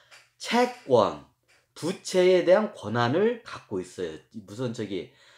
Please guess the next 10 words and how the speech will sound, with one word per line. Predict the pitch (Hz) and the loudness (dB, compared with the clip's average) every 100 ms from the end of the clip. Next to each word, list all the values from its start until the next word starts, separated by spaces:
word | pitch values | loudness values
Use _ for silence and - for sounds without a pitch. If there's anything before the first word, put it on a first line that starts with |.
| _ _ | _ _
어, | 87 95 95 101 | -14 -12 -12 -10
여기 | 110 107 | -12 -12
증서를 | - 151 185 185 143 - | -8 -6 0 4 4 2
갖고 | - - 92 | -6 -10 -10
있어. | - 80 76 71 69 | -10 -16 -16 -18 -20
채권자. | - 208 214 - - 117 85 76 73 69 71 69 _ _ _ _ _ _ | -12 -10 -10 -10 -2 -2 -4 -14 -18 -16 -18 -20 _ _ _ _ _ _
자, | 71 73 110 131 _ _ _ _ _ _ _ _ _ _ _ _ _ | -20 -20 -20 -20 _ _ _ _ _ _ _ _ _ _ _ _ _
채권. | - 180 185 180 - - 113 82 73 71 71 71 _ _ _ _ _ _ _ _ _ _ _ _ _ _ _ _ _ _ _ _ _ _ _ _ _ _ _ _ _ _ _ _ _ _ _ _ _ _ _ _ | -6 0 2 0 -4 -10 -6 -6 -8 -20 -20 -20 _ _ _ _ _ _ _ _ _ _ _ _ _ _ _ _ _ _ _ _ _ _ _ _ _ _ _ _ _ _ _ _ _ _ _ _ _ _ _ _
그러면 | _ - 107 | _ -14 -8
이게 | 113 123 | -6 -4